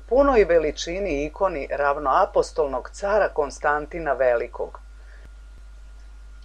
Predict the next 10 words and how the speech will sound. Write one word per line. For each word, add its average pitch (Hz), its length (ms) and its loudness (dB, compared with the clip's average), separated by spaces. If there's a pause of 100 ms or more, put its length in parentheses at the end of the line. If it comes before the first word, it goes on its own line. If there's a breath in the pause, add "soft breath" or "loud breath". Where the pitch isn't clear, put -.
(160)
Čudesno 226 680 4
obnavljanje 151 800 4
svetih 226 600 0
ikona 151 420 -4
se - 160 -8
desilo 156 520 4
u 135 120 0
crkvi 151 640 -2
Hristovog 180 720 4
vaskrsenja 135 920 -2